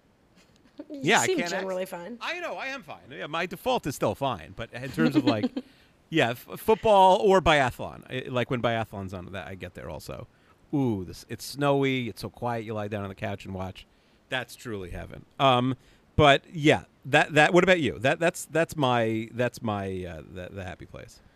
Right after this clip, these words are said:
Speaker 1: Well, to answer Matt Stewart, I like an aquarium.
Speaker 2: Oh yeah,
Speaker 1: Um, I think
Speaker 2: aquariums are
Speaker 1: aquarium's
Speaker 2: fine.
Speaker 1: cute.
Speaker 2: I would be happy to take my kids to an aquarium. I don't like the
Speaker 1: Um,
Speaker 2: snake part of the aquarium that usually comes with, like, the reptiles sometimes, but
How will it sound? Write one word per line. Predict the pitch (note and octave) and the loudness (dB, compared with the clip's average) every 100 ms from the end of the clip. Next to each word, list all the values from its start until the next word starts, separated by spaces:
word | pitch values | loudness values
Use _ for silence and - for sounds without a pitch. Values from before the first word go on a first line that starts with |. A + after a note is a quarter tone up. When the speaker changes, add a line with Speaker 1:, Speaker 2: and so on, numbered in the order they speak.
| _ - | _ 0
Speaker 1:
Well, | C#4+ | 4
to | F4+ | 6
answer | G4 C5+ C5 | 6 8 8
Matt | D4+ | 6
Stewart, | - A#3 A3 | 2 0 0
I | - C#4+ | 4 4
like | C#4+ D#4+ | 4 2
an | A3 | 0
aquarium. | G#3 E3 E3 F#3 A#3 A3 _ _ - - | -4 -8 -8 -8 -10 -14 _ _ -20 -8
Speaker 2:
Oh | G#3+ | 0
yeah, | G#3+ | 2
Speaker 1:
Um, | G#3 | 4
I | G#3+ G3+ | 4 2
think | A#3+ | 2
Speaker 2:
aquariums | D4+ | 2
are | D#4 | 2
Speaker 1:
aquarium's | A3+ C4+ | 0 0
Speaker 2:
fine. | G3+ A2 | 0 -2
Speaker 1:
cute. | A2+ | -2
Speaker 2:
I | |
would | F3+ F#3+ | -2 -2
be | |
happy | F3+ E3+ | -4 -4
to | D3 | -6
take | C#3+ | -8
my | A#2+ | -8
kids | G#2 - | -10 -12
to | |
an | F#2+ | -14
aquarium. | G2 F2 - A2+ _ _ _ _ - | -14 -18 -20 -20 _ _ _ _ -10
I | |
don't | E3 | -4
like | A3 A3 G#3 | -2 0 -2
the | D3+ | -4
Speaker 1:
Um, | |
Speaker 2:
snake | G2+ F#3+ C3 D3 - - | -8 -8 -4 -4 -4 -2
part | F3+ F3+ | 0 2
of | |
the | F3 | 0
aquarium | F3 F3 F3 F3 F3 F3+ _ | -2 0 -2 -2 -4 -8 _
that | D3 | -8
usually | D#3+ D3+ | -6 -4
comes | E3 E3 D#3+ | -4 -6 -8
with, | D#3 | -10
like, | G2 - | -12 -12
the | |
reptiles | F#2+ A2 - C#3 D3 - | -12 -12 -10 -10 -10 -12
sometimes, | D3+ D3+ D3 D3+ _ | -16 -16 -18 -18 _
but | G2 | -20